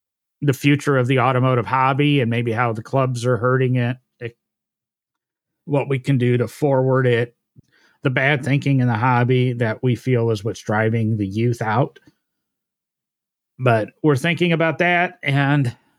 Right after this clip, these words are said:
I threw out to Derek seriously before the show, we might be looking at doing some of the live streams. Maybe they'll just be the, uh,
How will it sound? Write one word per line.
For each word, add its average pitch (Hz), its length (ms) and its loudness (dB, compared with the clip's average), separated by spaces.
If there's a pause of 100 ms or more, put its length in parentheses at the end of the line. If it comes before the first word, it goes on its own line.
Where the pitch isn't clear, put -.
(100)
I 127 140 0
threw 143 320 -2
out 147 200 -2
to 135 60 -2
Derek 143 520 0 (180)
seriously 139 640 0
before 131 340 2
the 123 80 0
show, 104 260 -6
we 113 120 -2
might 113 240 -2
be 110 80 -4
looking 117 320 -4
at 104 100 -8
doing 113 260 -4
some 113 220 -2
of 110 140 0
the 110 200 0 (540)
live 147 400 0
streams. 127 640 -2
Maybe 127 240 2
they'll 143 220 2
just 135 280 -2
be 147 200 0
the, 135 360 0
uh, 131 240 2